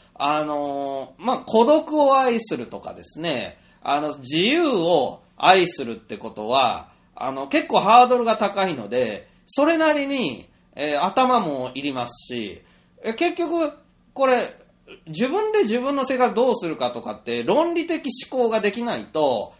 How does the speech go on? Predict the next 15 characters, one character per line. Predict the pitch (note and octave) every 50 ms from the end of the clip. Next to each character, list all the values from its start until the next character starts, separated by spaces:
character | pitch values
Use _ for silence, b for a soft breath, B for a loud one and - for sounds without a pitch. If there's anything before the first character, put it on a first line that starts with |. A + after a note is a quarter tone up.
| b b b b b
結 | - C#4 C#4+ -
局 | C#4+ C4 A3+ G3+ F3
ど | D#3 F#3+ A#3 E4 G4 G#4+
う | G#4+
に | G4+ G#4
も | D#4+ C#4+
な | C4 B3+
ら | B3 B3+ B3+
な | B3 G3+
い | C#3+
ん | A2
で | -
す | - -
よ | - -
ね。 | A2 E3+ G#3 - -